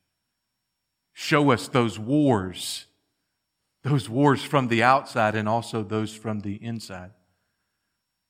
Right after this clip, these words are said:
God, may we come to you and see victory. Because as we sang earlier, you are always there.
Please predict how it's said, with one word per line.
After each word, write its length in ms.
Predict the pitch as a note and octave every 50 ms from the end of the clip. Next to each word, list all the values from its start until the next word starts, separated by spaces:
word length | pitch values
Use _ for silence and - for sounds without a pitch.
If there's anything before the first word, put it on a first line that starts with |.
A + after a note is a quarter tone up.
| _ _ _ _ _ _ _ _ _ _ _ _ _ _ _ _ _ _ _ _ A2+
God, 220 | G2 G2+ G2 G2+ G2+
may 100 | G#2 G2
we 100 | G2 F#2+
come 280 | - - A2+ G#2+ G#2
to 80 | F#2 F#2+
you 240 | F#2+ G#2+ G#2 E2+ - - _ _ _ _ _ _ _ _ _ _ _ _ _ _ _ _ _ _ _ _ _ _ _ _ _ _ _
and 100 | A2 F#2+
see 160 | - - A2 G#2
victory. 480 | F2+ G#2+ A#2 - - - F2 D#2 - _ _ _ _ _ _ _ _ _ _ _ _ _ _ _ _ _ _ _ _ _ _ _ _ _ _ _ _ _ _ _ _ _
Because 260 | - G2+ - A2+ G2 G#2+
as 240 | A2+ A2+ - -
we 80 | A2 G2+
sang 500 | - - - - D3+ C3 A#2 G#2 G2 G2+
earlier, 420 | - B2 C#3 C3 B2 G#2 F#2+ F#2 F#2+
you 280 | G2 A2+ C3 B2+ A#2+ G#2+
are 100 | G2+ F#2+
always 640 | G#2+ A#2 C3+ C3 A#2 G2 G2 F#2+ F#2 F2 - - - -
there. 300 | A#2 A#2 G#2+ F2+ E2+